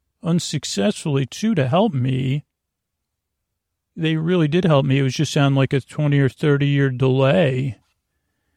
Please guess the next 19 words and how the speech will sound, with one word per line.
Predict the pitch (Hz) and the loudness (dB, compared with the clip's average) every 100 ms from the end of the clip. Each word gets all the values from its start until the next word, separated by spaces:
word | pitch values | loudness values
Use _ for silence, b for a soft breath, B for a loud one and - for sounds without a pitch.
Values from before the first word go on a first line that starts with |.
| _ _ _ _ _ | _ _ _ _ _
So, | - 135 127 127 131 135 | -4 -2 0 0 -2 -2
and, | 156 139 135 131 127 | 0 2 2 2 0
uh, | 131 135 | 0 0
yeah, | 139 175 180 | 0 0 2
all | 143 147 | 2 2
the | 135 | 2
people | 160 151 143 | 0 2 2
that | 127 | 0
tried | - 143 139 143 143 139 | 0 0 2 2 2 0
or | 160 139 135 | 0 2 2
that, | 135 139 160 | 2 0 0
you | 156 | 0
know, | 139 131 | 0 0
that | 135 139 | 0 0
had | 165 139 147 139 | -2 0 0 0
to | 139 | -2
be | 135 135 | 0 -2
experienced | - - - 160 156 147 143 - | -4 -10 -6 -2 0 0 -2 -4
my | 143 135 135 139 139 139 | -2 0 0 0 0 -2